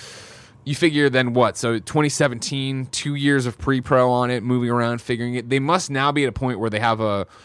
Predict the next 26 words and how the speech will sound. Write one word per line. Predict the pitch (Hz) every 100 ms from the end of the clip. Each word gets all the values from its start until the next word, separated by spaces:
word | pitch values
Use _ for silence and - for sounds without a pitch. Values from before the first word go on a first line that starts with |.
| - - _ -
prototype | 170 165 170 143 139 -
and | 120
a |
vertical | 113 131 123 120
slice | 123 120 120
and | 113
everything | 117 117
else | 117 110
where, | 104
like, | 101 98
"This | 127 131 123
is | 123
the | 107
game. | 107 104 104 104
We | 127 117
have | 110 104
it. | 101 104
This | 120 120
is | 107
great. | 110 104 87
We're | 107
fully | - 131 120
green | 104 107 101
lit. | 104 101 98 _ -
Let's | 104 -
go." | - 87 67